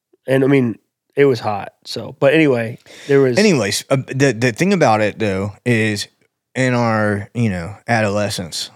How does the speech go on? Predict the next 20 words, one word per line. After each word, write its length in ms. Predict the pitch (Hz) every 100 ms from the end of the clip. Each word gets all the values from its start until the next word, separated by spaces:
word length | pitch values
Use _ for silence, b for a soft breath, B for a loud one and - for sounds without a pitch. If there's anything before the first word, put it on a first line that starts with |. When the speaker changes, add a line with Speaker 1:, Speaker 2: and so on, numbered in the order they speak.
| _ -
Speaker 1:
Yeah. 280 | 160 139 - 135
Speaker 2:
uh, 760 | 127 113 98 82 120 147 117 104 _
<laughs> 120 | -
Speaker 1:
You, 220 | 147 147
Speaker 2:
we 140 | 143 214
Speaker 1:
you 80 | 240
bringing 0 |
Speaker 2:
didn't, 180 | 143 139
Speaker 1:
it 60 |
back? 240 | 135 135 135
Speaker 2:
we 80 |
didn't 280 | 170 185 120
think 180 | 120 110
about 520 | 110 107 98 95 82 - _
what 120 | 117 117
it 60 |
was 120 | 110
gonna 180 | 110 104
feel 260 | - 110 101
like. 400 | 104 107 123